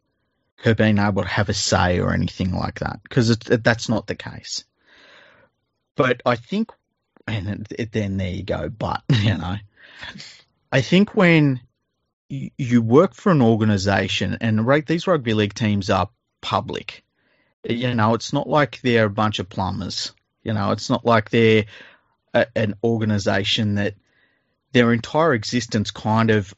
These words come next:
revolves around being very public and having a lot of public attention, having a lot of eyeballs. That's what pays the bills. And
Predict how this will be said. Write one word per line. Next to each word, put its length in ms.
revolves 580
around 420
being 440
very 420
public 720
and 140
having 360
a 80
lot 240
of 120
public 380
attention, 720
having 320
a 80
lot 240
of 120
eyeballs. 760
That's 240
what 160
pays 280
the 80
bills. 520
And 380